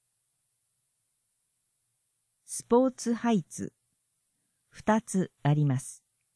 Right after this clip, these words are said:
一、ここから始めよう、運動習慣。クラスメート、日時。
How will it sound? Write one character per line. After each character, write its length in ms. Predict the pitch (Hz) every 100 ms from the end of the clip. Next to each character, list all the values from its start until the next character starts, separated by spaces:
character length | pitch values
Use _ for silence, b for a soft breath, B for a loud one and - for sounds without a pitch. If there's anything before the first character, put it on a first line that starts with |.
| _ _ _ _ _ _ -
一、 380 | 147 - 180 - _ _ _ _ _ _ _ _ _ _ _ _ -
こ 140 | 190
こ 160 | 214 254
か 140 | 262
ら 100 | 240
始 300 | 214 214 208
め 160 | 214 208
よ 340 | 190 131 - _ _
う、 60 | 165
運 140 | 226
動 200 | 226 233
習 260 | 220 - 190
慣。 320 | - 113 107 - _ _ _ _ _ _ _ _ _ _ _ _ _ _ _ _ _ _
ク 100 | 196
ラ 120 | 214 247
ス 160 | -
メ 220 | 254 214
ー 20 | 147
ト、 300 | - 110 - _
日 300 | 175 220 170
時。 220 | 123 90